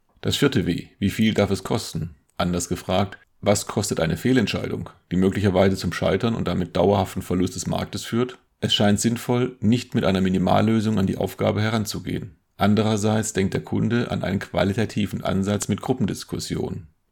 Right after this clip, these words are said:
Dies deutet eher auf ein knappes Budget hin. Was also tun? Auf Basis der vier W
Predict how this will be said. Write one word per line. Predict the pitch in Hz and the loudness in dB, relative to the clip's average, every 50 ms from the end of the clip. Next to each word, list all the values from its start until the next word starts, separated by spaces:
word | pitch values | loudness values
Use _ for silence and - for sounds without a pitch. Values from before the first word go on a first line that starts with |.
| _ | _
Dies | - 104 - - | -2 -2 0 2
deutet | 95 85 90 98 117 113 - | 4 4 4 4 2 0 0
eher | - - 90 95 98 | 0 0 2 2 2
auf | 101 104 101 - | 0 -4 -4 -2
ein | - 101 98 | -2 -2 -2
knappes | - 110 117 120 123 107 | 0 -2 -2 -2 -4 -6
Budget | - 90 82 73 78 - - 92 | -6 -8 -8 -6 -4 -4 -4 -6
hin. | 98 82 101 - - _ _ _ | -6 -10 -12 -14 -18 _ _ _
Was | - - 95 87 - - - - | -4 -2 -2 -2 -2 -4 -4 -4
also | 98 87 98 92 | -2 -2 -2 -2
tun? | - 127 120 95 - - - _ _ _ _ _ _ | 0 0 0 0 -2 -6 -12 _ _ _ _ _ _
Auf | - 92 90 - - | -6 -6 -6 0 4
Basis | 110 95 95 104 104 107 104 | 8 8 8 8 6 2 0
der | - 98 95 | 0 0 0
vier | - - 113 113 98 92 | 0 0 0 0 2 2
W | 98 98 107 123 - - | 2 2 2 2 0 -4